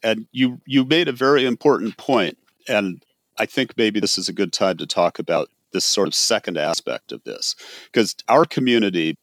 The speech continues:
sort of collectively heaved a sigh of relief in nineteen ninety-four and, and said, "Okay, we're, we're safe." Um, in,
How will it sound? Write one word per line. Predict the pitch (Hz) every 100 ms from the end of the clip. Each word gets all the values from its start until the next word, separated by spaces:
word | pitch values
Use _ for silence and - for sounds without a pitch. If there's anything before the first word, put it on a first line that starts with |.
| _ _ _ -
sort | 110 95
of |
collectively | - 98 92 87 95 85 87
heaved | 104 90 80
a | 78
sigh | - 78
of | 76 73
relief | 71 69 67 - 67
in |
nineteen | 67 71 - - 65 64 60 _ - _ _ _
ninety-four | 69 67 57 - 65 - - _ _ _ _ _ _ _ _ -
and, | 92 85 80 - _ _ _ _ _ _ _ _ _ _ -
and | 90 80
said, | - 82 -
"Okay, | 95 - 90
we're, | 78 85 85 -
we're | 87
safe." | - - 64 - - - _ _ _ _ _ _ _ _ _ _ _ _ _ _ _
Um, | - 95 90 87 87 _ _ _ _ - - _ _ _ _ _ _ _ _ _ _ _ -
in, | 160 165 160 156 151